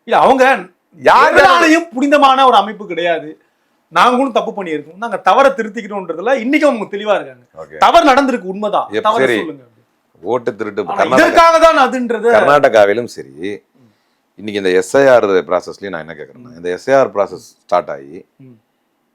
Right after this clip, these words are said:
Speaker 2: "ஓ, தவறு நடந்துக்க வாய்ப்பு இருக்கு" அப்படின்னு நீ முதல்ல ஒத்துக்கிட்டியா? அப்படின்னா நீ சொல்றது வாஸ்தவம்னு ஏத்துக்கலாம். அப்ப
Speaker 1: சரி.
Speaker 2: நீங்க,
Speaker 1: சரி.
Speaker 2: நீங்கள் ஏற்க மறுக்கிற ஸ்டைல் இருக்குல்ல, நீங்க
Speaker 1: சரி.
Speaker 2: ஏற்கிற அல்லது ஏற்க மறுக்கிற ஸ்டைல் இருக்குல்ல, அதுதான் முதல்ல காரணத்தை கற்பிக்கும்.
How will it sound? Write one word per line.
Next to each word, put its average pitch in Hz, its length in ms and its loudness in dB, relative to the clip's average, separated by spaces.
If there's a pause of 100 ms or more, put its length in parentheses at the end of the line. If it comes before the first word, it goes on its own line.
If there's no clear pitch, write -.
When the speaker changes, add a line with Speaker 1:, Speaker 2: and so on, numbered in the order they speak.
(220)
Speaker 2:
"ஓ, 143 380 -4
தவறு 131 260 -10
நடந்துக்க 110 240 -4
வாய்ப்பு 92 300 -4
இருக்கு" 85 160 -8
அப்படின்னு 110 180 -10
நீ 101 100 -2
முதல்ல 113 180 2
ஒத்துக்கிட்டியா? 90 520 -10 (440)
அப்படின்னா 98 240 -10
நீ 185 80 -8
சொல்றது 123 300 -6
வாஸ்தவம்னு 98 300 -2
ஏத்துக்கலாம். 73 360 -18 (1120)
அப்ப 120 340 0
Speaker 1:
சரி. 156 180 -2
Speaker 2:
நீங்க, 147 680 0 (420)
Speaker 1:
சரி. 127 200 -12
Speaker 2:
நீங்கள் 117 380 -4
ஏற்க 160 580 0
மறுக்கிற 127 480 -2
ஸ்டைல் 123 400 -2
இருக்குல்ல, 80 480 -10
நீங்க 110 200 -10
Speaker 1:
சரி. 98 80 -6
Speaker 2:
ஏற்கிற 156 560 4
அல்லது 123 260 0
ஏற்க 147 300 0
மறுக்கிற 131 480 -2
ஸ்டைல் 117 180 -4
இருக்குல்ல, 101 160 -8
அதுதான் 180 720 0
முதல்ல 196 240 4
காரணத்தை 170 360 4
கற்பிக்கும். 98 340 -8